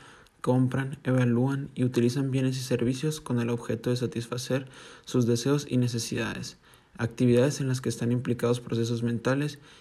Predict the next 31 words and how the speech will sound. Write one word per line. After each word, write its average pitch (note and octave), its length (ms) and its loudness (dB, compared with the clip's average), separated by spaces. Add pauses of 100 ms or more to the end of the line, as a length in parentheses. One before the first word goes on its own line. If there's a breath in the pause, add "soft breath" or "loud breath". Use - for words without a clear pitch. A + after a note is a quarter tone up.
(140)
y C3 140 2
emocionales, C3 720 0
así B2 260 -2
como C3+ 220 -4
acciones A#2+ 400 -2
físicas. - 640 -10 (720 loud breath)
Como B2+ 220 4
hablamos C3+ 320 4
de D3+ 80 0
consumidores, B2 760 0
nos B2 320 0
podemos B2 380 0
referir B2+ 500 2 (140)
tanto A#2+ 260 2
a A#2+ 40 4
un A#2+ 100 2
niño B2 220 4
de B2+ 40 4
cinco A#2+ 380 0
años D3+ 360 -2
que - 140 -4
le A#2+ 140 2
pide A#2+ 220 -6
a A2+ 40 -2
su - 140 -6
papá A#2+ 340 -4
que B2+ 80 -4
le A#2+ 140 2
compre B2+ 260 -4
una A#2+ 160 0
paleta, B2+ 500 -2